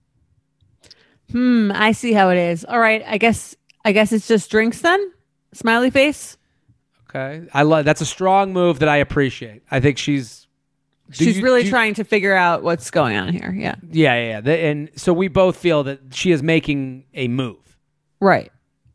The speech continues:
Speaker 2: Okay. Ha ha. Yup, pretty much, L O L. Yeah, for sure. See the new area. Maybe I can get some other blank people in real life, too.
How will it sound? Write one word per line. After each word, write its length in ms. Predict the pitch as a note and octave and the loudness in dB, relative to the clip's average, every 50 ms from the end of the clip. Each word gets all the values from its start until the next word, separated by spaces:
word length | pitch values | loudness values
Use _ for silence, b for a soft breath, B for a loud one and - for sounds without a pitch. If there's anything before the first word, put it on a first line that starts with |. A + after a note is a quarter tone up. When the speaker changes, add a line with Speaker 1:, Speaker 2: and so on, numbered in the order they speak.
| _ _ D#3 A#2 G2 _ _ _ _ _ _ - B2+ | _ _ -20 -20 -20 _ _ _ _ _ _ -20 -20
Speaker 2:
Okay. 220 | - - G#2 _ B2 B2 | -20 -20 -20 _ _ -8
Ha 280 | - F3 G3+ G#3 G3+ | -2 0 0 0 2
ha. 240 | G3+ G#3+ G#3+ G3+ D#3+ | 2 2 2 0 0
Yup, 460 | C3 A#2+ B2+ D3 F3 G3 - - - | -2 -4 -2 0 0 0 -2 -4 -6
pretty 260 | - E3+ F3 F3+ F#3 | -4 -2 0 2 2
much, 320 | F3+ F#3+ F#3+ F3+ D#3+ - D#3+ | 2 2 2 2 2 2 2
L 140 | D3+ D3 D3 | 2 2 2
O 140 | D3 D3 | 2 2
L. 180 | C#3+ C#3 C#3 C#3 | 4 4 2 2
Yeah, 220 | C3+ D#3 F3 F3 | 2 0 0 0
for 160 | E3+ - D#3+ - | -2 -4 -8 -10
sure. 400 | - - F3 F#3 F3+ C#3+ G#2 _ _ _ _ _ _ _ _ - | -4 -2 -2 -2 -2 -4 -10 _ _ _ _ _ _ _ _ -18
See 220 | - - E3 F3 | -6 -2 0 0
the 120 | D#3+ F3 | 0 0
new 220 | E3 E3+ E3+ E3+ E3 | 0 0 2 2 2
area. 360 | E3 F3 E3+ D#3+ C#3+ A#2 G#2 | 2 2 2 2 0 -2 -4
Maybe 320 | G#2+ C3+ D#3 F3 F3 F3+ | -2 0 0 2 2 2
I 80 | E3+ E3 | 2 0
can 200 | B2+ E3 E3 D3+ | 0 -2 -4 -4
get 200 | C3+ D#3+ E3 E3 | -2 -2 -2 -2
some 200 | - - D#3 D3+ | -4 -4 -2 0
other 240 | D#3+ D#3 D#3 D3+ C#3+ | 0 2 2 0 -2
blank 500 | A2+ C3 C3 D3 D#3 D#3+ D#3+ - _ _ _ _ _ _ _ _ _ _ - | -2 -4 -4 -4 -4 -4 -6 -10 _ _ _ _ _ _ _ _ _ _ -12
people 480 | - F3 E3+ C#3 - D#3+ D3+ D3+ D3+ D3 | -8 -8 -8 -6 -4 -2 -2 -2 -2 -4
in 440 | D3+ C#3+ C#3 C3+ C3+ C3+ C3+ C#3 | -6 -8 -8 -8 -10 -10 -12 -8
real 240 | C3 C#3 D#3 D#3+ D#3 | -4 0 0 2 2
life, 320 | D3 D#3 D3+ D3+ D3 - - | 2 0 -2 -2 -6 -10 -12
too. 320 | - - F3 D#3 A#2 - | -12 -10 -10 -10 -10 -14